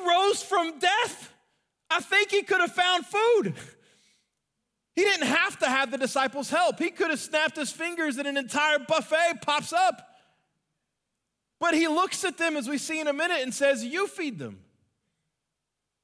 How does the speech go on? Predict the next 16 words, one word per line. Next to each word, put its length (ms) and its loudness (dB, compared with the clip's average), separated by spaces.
This 200 -2
is 100 -8
important 480 -2
because 340 -2
this 240 -4
is 140 -2
an 100 2
invitation 1080 -2
from 160 0
God, 400 0
not 280 2
to 100 0
sit 280 -4
back 280 0
and 160 -4
watch, 520 -6